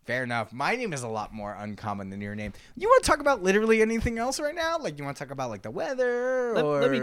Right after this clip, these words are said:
Speaker 2: let me tell you something.
Speaker 1: Yeah.
Speaker 2: I don't understand Roman numerals.
Speaker 1: Okay. <laughs>
Speaker 2: Uh, I use Arabic numbers like most people. However, when
Speaker 1: Yeah.
Speaker 2: I,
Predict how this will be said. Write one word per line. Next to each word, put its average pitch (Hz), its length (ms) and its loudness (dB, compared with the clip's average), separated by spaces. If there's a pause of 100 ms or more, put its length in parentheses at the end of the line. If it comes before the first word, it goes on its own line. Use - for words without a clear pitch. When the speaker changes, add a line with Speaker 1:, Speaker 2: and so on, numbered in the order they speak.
(140)
Speaker 2:
let 226 120 0
me 202 80 0
tell 151 180 -2
you 123 100 -6
something. 101 420 -12
Speaker 1:
Yeah. 110 260 -6 (500)
Speaker 2:
I 247 120 -4
don't 240 280 0
understand 131 760 -4
Roman 113 320 -6
numerals. 110 480 -8 (340)
Speaker 1:
Okay. 117 460 4
<laughs> - 80 -14
Speaker 2:
Uh, 117 280 -2 (600)
I 127 60 -2
use 139 220 2
Arabic 127 400 -4
numbers 117 480 -6
like 123 220 -10
most 131 260 -6
people. 120 280 -10 (760)
However, 185 600 4 (560)
when 147 160 4
Speaker 1:
Yeah. 175 120 8
Speaker 2:
I, 208 220 2